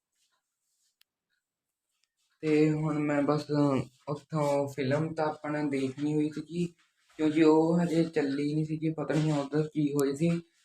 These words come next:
ਫਿਰ ਅਸੀਂ ਪੂਲ 'ਚ ਚੱਲ ਗਏ ਸੀਗੇ ਨਹਾਉਣ ਲਈ ਤੇ ਫਿਰ ਅਸੀਂ ਉੱਥੇ ਪੂਰਾ ਐਨ ਨਿਆਰੇ ਨਿਊਰੇ ਪਾਈ, ਠੱਪ ਠੁੱਪ ਪਾਈ ਪੂਰੀ ਅਸੀਂ ਨੇ। ਫਿਰ ਉਹ ਤੋਂ ਬਾਅਦ ਅਸੀਂ ਨੇ ਖਾਣ ਖੂਣ ਚੱਲ ਗਏ ਸੀਗੇ। ਉਹ ਫਿਰ ਉਹ ਤੋਂ ਬਾਅਦ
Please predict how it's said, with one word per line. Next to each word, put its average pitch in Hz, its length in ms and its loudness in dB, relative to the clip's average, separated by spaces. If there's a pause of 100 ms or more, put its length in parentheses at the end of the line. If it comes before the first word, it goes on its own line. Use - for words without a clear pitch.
ਫਿਰ 170 200 10
ਅਸੀਂ 180 220 6
ਪੂਲ 156 240 8
'ਚ 151 80 0
ਚੱਲ 143 180 2
ਗਏ 127 140 4
ਸੀਗੇ 139 420 2 (320)
ਨਹਾਉਣ 151 360 4
ਲਈ 160 240 4
ਤੇ 160 180 0
ਫਿਰ 160 280 2 (320)
ਅਸੀਂ 151 220 0
ਉੱਥੇ 151 300 -6
ਪੂਰਾ 143 260 4
ਐਨ 147 300 2 (260)
ਨਿਆਰੇ 139 420 6
ਨਿਊਰੇ 147 280 8 (180)
ਪਾਈ, 135 280 4
ਠੱਪ 135 220 0
ਠੁੱਪ 139 260 -2
ਪਾਈ 135 300 0
ਪੂਰੀ 143 440 2
ਅਸੀਂ 151 140 -4
ਨੇ। 156 160 -2 (520)
ਫਿਰ 160 140 4
ਉਹ 151 120 6
ਤੋਂ 160 100 2
ਬਾਅਦ 160 360 4
ਅਸੀਂ 156 180 -2
ਨੇ 151 340 -2 (380)
ਖਾਣ 135 240 -2
ਖੂਣ 147 260 -2
ਚੱਲ 147 180 0
ਗਏ 151 160 2
ਸੀਗੇ। 156 400 0
ਉਹ 143 400 -4
ਫਿਰ 147 340 -2 (440)
ਉਹ 139 160 0
ਤੋਂ 165 100 0
ਬਾਅਦ 160 200 6